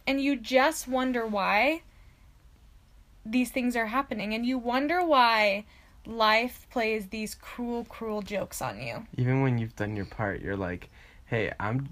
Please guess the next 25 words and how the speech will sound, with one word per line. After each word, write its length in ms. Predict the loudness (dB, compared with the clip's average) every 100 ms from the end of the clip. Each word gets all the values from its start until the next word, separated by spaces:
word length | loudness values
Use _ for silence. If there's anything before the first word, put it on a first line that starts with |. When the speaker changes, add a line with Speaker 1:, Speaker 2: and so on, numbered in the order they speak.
| -8
Speaker 2:
I'm 320 | -2 0 0
a 40 | 0
good 320 | 0 -2 -4
person." 500 | 0 2 2 -2 2
Speaker 1:
Yeah. 260 | 4 4 -2 -14 -20 -20 -20 -20 2
Like, 340 | 6 6 6 -8 -12
when 260 | 2 4
I 160 | 6 4
dropped 400 | 8 8 8 4
that 240 | 4 4 4
napkin 440 | 2 2 -2 0
outside 840 | 2 2 0 2 4 4 0 -6 -18 -20 -12
and 100 | -2
it 140 | 0 0
was 160 | -2 0
windy, 560 | -2 0 2 0 -2 -10 -20 -20 -20 2
I 220 | 6 6 6
got 280 | 4 4
up 320 | 4 2 0 -10 -16 -14 -4
and 180 | 0 2
I 240 | 2 0 0
picked 380 | -4 -4 -2
up 180 | -4 -2
the 100 | -4
napkin. 600 | -2 -4 -4 -6 -6 -8